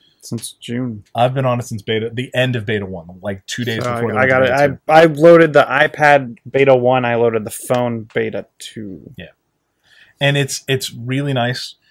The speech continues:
Speaker 2: It's been pretty rock solid. I've only had an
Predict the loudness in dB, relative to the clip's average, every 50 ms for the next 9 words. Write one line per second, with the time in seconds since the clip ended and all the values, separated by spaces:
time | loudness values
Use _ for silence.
0 | _ _ _ _ -12 -12 -10 -8 -6 -6 -6 -6 -10 -14 -12 -8 -6 -2 -2 -2
1 | 0 2 2 2 2 0 -2 -2 -2 0 0 2 0 0 -2 -2 -4 -4 -6 -6
2 | -6 -4 -2 0 0 0 0 -2 -6 -12 -12 -12